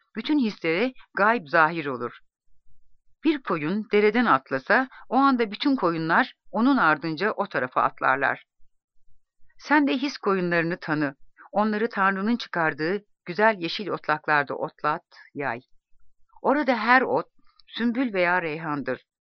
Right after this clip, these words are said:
Hakikatlerin cennetlerine yol oradandır. Duygun, duygulara peygamber olsun. Her duyguya o cennetin yolunu göstersin.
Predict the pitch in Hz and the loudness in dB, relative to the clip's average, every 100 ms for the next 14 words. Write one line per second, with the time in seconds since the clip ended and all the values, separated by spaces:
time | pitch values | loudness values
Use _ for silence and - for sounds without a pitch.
0 | _ _ - 175 - - 180 - 202 254 | _ _ -4 -2 -2 -4 -4 -2 0 2
1 | 214 170 165 165 156 151 160 151 156 175 | 2 -2 -2 -4 -2 -2 0 0 0 0
2 | 190 _ _ _ _ _ _ _ _ _ | -2 _ _ _ _ _ _ _ _ _
3 | _ _ _ - 196 151 135 123 117 - | _ _ _ -4 -2 0 0 0 -2 -10
4 | - - - - - _ - _ _ _ | -12 -20 -20 -20 -20 _ -20 _ _ _
5 | _ _ - - 233 240 262 302 359 - | _ _ -20 -4 -2 2 4 4 4 -6
6 | - _ _ - 226 214 240 247 254 226 | -20 _ _ 0 0 2 4 6 6 6
7 | 220 208 208 202 165 131 131 - 131 139 | 6 6 4 4 4 2 0 -4 -4 -4
8 | - _ - - 247 214 160 151 147 139 | -8 _ -12 2 4 4 0 -4 -2 0
9 | 196 254 - - 247 226 202 185 - 208 | 0 -2 -6 0 2 4 2 0 0 0
10 | 175 165 160 139 127 - 131 117 - 117 | 0 0 -2 -2 -2 -2 0 0 0 -8
11 | - | -10